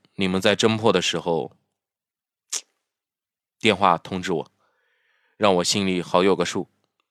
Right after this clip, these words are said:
”“一定。”高盼起身，敲了三下门。郭有为开门。高盼点头。郭有为放心了。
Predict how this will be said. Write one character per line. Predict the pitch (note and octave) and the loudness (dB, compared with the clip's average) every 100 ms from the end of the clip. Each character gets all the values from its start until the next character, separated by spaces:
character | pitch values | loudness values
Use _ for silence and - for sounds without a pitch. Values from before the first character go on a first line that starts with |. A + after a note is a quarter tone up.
| _ _ | _ _
”“一 | E2 | -10
定。” | E2 E2 _ _ _ _ _ _ _ _ _ _ _ | -10 -10 _ _ _ _ _ _ _ _ _ _ _
高 | - G3 | 4 6
盼 | F#3+ | 6
起 | C#3 - F#2 | 4 2 2
身， | C#3 E3 _ _ _ _ _ | 2 0 _ _ _ _ _
敲 | - C#3 | 4 6
了 | C3+ | 6
三 | B2 B2+ | 6 4
下 | B2+ G#2 | 4 4
门。 | F2 F#2+ _ _ _ - | 2 0 _ _ _ 4
郭 | C#3 | 6
有 | B2+ G2 | 8 6
为 | F#2 | 2
开 | - G#2+ | 0 -2
门。 | F2+ F2+ G2 _ _ _ _ _ | 0 -2 -4 _ _ _ _ _
高 | - D3+ | 4 4
盼 | D3+ B2 | 6 2
点 | F2+ E2 D#2 | 0 -4 -4
头。 | E2 F2 - _ _ _ _ _ _ | -2 -4 -6 _ _ _ _ _ _
郭 | - G#2 | 2 4
有 | F#2 | 4
为 | E2 E2 - _ | 0 -4 -10 _
放 | - G#2 E2+ | 0 0 0
心 | - F2+ | -4 -4
了。 | F2+ | -4